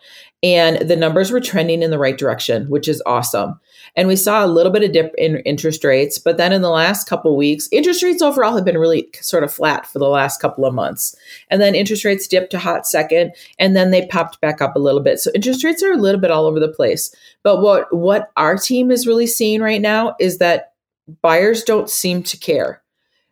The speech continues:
Um, because we switched from a wants to a needs-based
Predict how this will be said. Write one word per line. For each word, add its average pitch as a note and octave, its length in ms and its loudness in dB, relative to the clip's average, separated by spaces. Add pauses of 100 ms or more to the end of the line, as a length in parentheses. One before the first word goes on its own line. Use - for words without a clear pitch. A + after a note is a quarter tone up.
(100)
Um, D#3 280 2
because F#3+ 440 0
we G3 120 0
switched F#3+ 440 -2
from F3 160 0
a D#3+ 100 2
wants D3+ 500 -2
to G3 120 -2
a F3+ 80 0
needs-based F3+ 920 -2